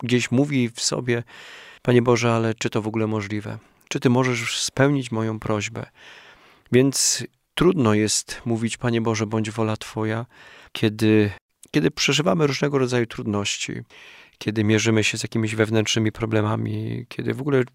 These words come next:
człowiek mierzy się z problemami, czy w rodzinie, w domu.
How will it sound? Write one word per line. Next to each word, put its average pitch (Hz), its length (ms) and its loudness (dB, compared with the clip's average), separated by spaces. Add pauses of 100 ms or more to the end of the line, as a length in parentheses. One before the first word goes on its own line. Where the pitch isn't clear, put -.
(120)
człowiek - 580 -6
mierzy 127 260 2
się - 140 -2
z - 40 -6
problemami, 101 480 -2
czy - 120 -6
w 107 40 -10
rodzinie, 113 440 -2
w 107 60 -8
domu. 117 380 -6